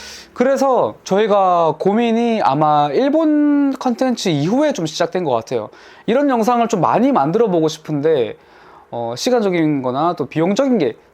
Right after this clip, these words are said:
비용적인 게 가장 크죠, 솔직히 말하면. 예, 그래서 이거를 해결할 수 있는 부분이 없을까라고 생각을 했을 때, 가장 먼저 떠오르는 거는 이제 제품 광고 부분이죠. 뭐, 그냥 브랜드에서 의뢰를 받아서 저희가 영상에 송출하면서 그 제품을 소개시켜주는 거,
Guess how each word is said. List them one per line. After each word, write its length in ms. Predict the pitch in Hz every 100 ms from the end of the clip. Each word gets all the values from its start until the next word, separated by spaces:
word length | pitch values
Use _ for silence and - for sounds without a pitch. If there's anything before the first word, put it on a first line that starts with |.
| -
비용적인 540 | 202 294 330 349 294
게 60 | 202
가장 260 | 127 156
크죠, 220 | 151 165 127
솔직히 340 | 196 - 165
말하면. 400 | 127 117 110 120 - - -
예, 160 | 117 110
그래서 360 | 208 226 220
이거를 440 | 175 190 269 285 247
해결할 340 | 277 302 320 320
수 100 | 262
있는 160 | 226
부분이 240 | 190 196 143
없을까라고 760 | 107 - 214 220 185 135 135
생각을 420 | 135 202 208 165
했을 280 | 180 - 143
때, 300 | 160 143 107 - - -
가장 280 | 202 302 302
먼저 160 | 208
떠오르는 360 | 202 214 220 190
거는 240 | 160 180
이제 160 | 156 120
제품 840 | 143 - 220 220 220 214 214 214 -
광고 600 | 135 139 147 123 110 107 - -
부분이죠. 480 | 143 131 107 107 113 147
뭐, 280 | - 110 110 -
그냥 180 | 143
브랜드에서 580 | 120 165 185 156 123 175
의뢰를 220 | 147 151 156
받아서 420 | 120 117 185 208
저희가 460 | - 131 123 156 190 - -
영상에 280 | 120 151 143
송출하면서 720 | 196 202 202 151 120 170 196 -
그 100 | 131
제품을 280 | - 139
소개시켜주는 600 | 131 226 - - 120 117
거, 120 | 117